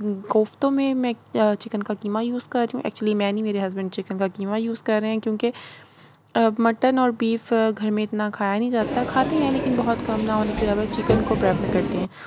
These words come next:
साथ ही मैंने थोड़ी सी फ्रेश फ्रूट्स और वेजिटेबल ले लिए हैं, और, अ, इनको, अ, साथ, और साथ में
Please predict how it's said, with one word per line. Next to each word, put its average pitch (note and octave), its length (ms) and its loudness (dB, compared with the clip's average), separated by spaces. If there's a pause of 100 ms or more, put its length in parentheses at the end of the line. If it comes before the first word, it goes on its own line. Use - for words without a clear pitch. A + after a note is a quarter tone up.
(320)
साथ A#3+ 140 2
ही C4 120 -4
मैंने A3+ 320 0
थोड़ी G#3+ 220 0
सी G3+ 460 0
फ्रेश G3+ 340 0
फ्रूट्स G#3 400 -2
और G3+ 60 0
वेजिटेबल A3 600 0
ले A#3+ 160 6
लिए A#3 200 -2
हैं, C#4+ 220 -2 (340)
और, G3+ 180 2
अ, G3+ 320 0
इनको, G#3 520 4 (800)
अ, A3+ 240 4
साथ, A3 380 -2
और G#3+ 200 4
साथ G#3 260 -4
में G3+ 560 -2